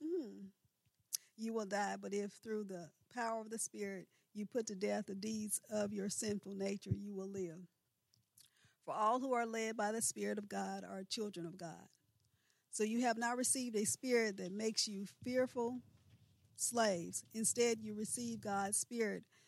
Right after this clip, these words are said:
when he adopted you as his own children. Now we call him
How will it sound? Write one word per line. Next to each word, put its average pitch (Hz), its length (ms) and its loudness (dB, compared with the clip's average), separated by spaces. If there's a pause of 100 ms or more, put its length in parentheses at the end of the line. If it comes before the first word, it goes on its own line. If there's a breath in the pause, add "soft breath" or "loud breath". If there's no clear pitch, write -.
(160 soft breath)
when 214 200 4
he 220 80 4
adopted 214 560 4
you 208 320 -4 (420)
as 220 160 4
his 208 160 2
own 208 300 2
children. 190 480 -4 (680 loud breath)
Now 220 240 2
we 247 140 -2
call 233 340 2
him 196 360 -4